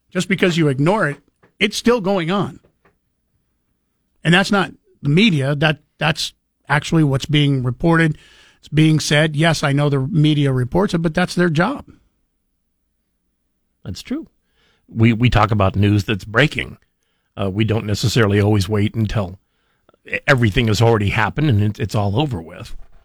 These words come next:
Speaker 2: I mean, if you'd like us to, I suppose we could limit it to that.
Speaker 1: If
Speaker 2: Yeah.
Speaker 1: that were the, if that were the case, we would, you know, never have talked about
Speaker 2: We have
Speaker 1: abortion
Speaker 2: some,
Speaker 1: before.
Speaker 2: we, yeah, we, we have some late breaking news on some stuff that happened about three months ago and has recently been in court.
Speaker 1: <laughs>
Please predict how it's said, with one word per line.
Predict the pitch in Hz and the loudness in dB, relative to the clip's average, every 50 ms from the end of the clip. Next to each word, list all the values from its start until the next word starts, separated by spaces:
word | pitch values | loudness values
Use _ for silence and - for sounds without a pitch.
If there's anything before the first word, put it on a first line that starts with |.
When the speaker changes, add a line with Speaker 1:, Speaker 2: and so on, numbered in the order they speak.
| _ - _ _ - | _ -20 _ _ -4
Speaker 2:
I | - | 0
mean, | 127 120 101 | 0 0 0
if | - - | 0 -2
you'd | 113 92 | -4 -6
like | 98 - - - | -4 -6 -4 -2
us | - 107 - | -2 -4 -4
to, | - - 85 | -4 -6 -6
I | 85 | -6
suppose | - - 139 117 120 101 92 | -6 -6 -4 -2 -4 -4 -4
we | 110 104 | -8 -12
could | 92 - - - 156 135 104 95 | -12 -8 -2 -2 -2 -2 -2 -6
limit | - 101 101 98 92 90 | -6 -6 -6 -6 -6 -8
it | 87 - | -8 -6
to | - 95 | -6 -6
that. | - - - - - _ _ _ _ _ _ _ _ _ _ _ _ _ _ _ _ _ _ _ _ _ - | -6 -6 -8 -10 -12 _ _ _ _ _ _ _ _ _ _ _ _ _ _ _ _ _ _ _ _ _ -2
Speaker 1:
If | 156 147 | 2 4
Speaker 2:
Yeah. | 180 | 4
Speaker 1:
that | 214 170 | 4 4
were | 170 | 2
the, | 160 175 - 160 | 0 -2 -4 -2
if | 147 | 0
that | 160 175 190 | 0 0 0
were | 214 | 0
the | 180 156 | -2 -4
case, | - 160 147 147 - | -4 -6 -8 -6 -2
we | - 170 | 0 2
would, | 170 156 156 147 139 - _ _ | 2 2 0 -2 -4 -8 _ _
you | - 156 | -2 -2
know, | 143 139 139 | 0 0 0
never | 147 143 143 147 151 147 | 0 0 2 2 2 0
have | 135 - | 0 0
talked | - 147 143 - | 0 -2 -2 -2
about | - 143 143 131 131 127 | -2 -2 0 0 0 2
Speaker 2:
We | 131 147 | 4 4
have | 160 147 | 4 4
Speaker 1:
abortion | - 135 120 113 | 4 4 4 4
Speaker 2:
some, | 139 | 4
Speaker 1:
before. | 135 139 156 - 165 151 | 2 0 -2 -2 -2 -2
Speaker 2:
we, | 127 143 131 | 0 0 0
yeah, | 107 113 | 0 0
we, | 120 135 - - | 0 0 -2 -2
we | 170 180 | -2 0
have | 220 226 | 0 2
some | 107 120 117 127 | 2 2 2 2
late | 151 160 131 | 2 2 0
breaking | 120 135 131 120 - 113 107 | 0 -2 -2 0 0 0 2
news | 110 139 156 139 107 101 | 2 2 2 0 -2 -2
on | 123 110 | -4 -6
some | 104 - 113 101 | -6 -8 -10 -12
stuff | - - 127 127 123 | -8 -6 -6 -6 -6
that | - 110 | -6 -4
happened | 110 127 123 - - 107 107 | -2 -2 -2 -2 -6 -10 -10
about | 107 104 - - | -10 -12 -14 -14
three | _ - 170 185 | _ -2 0 2
months | 190 165 196 233 - | 2 2 2 0 0
ago | - - 107 101 120 | -2 0 2 4 4
and | 170 202 | 4 4
has | 170 107 | 4 4
recently | 117 139 135 - 139 135 123 | 4 2 2 2 0 0 2
been | 110 131 127 | 2 2 2
in | 113 107 107 | 0 0 -4
court. | - - 208 202 127 131 - - | -6 -10 -10 -10 -12 -14 -14 -16
Speaker 1:
<laughs> | - | -16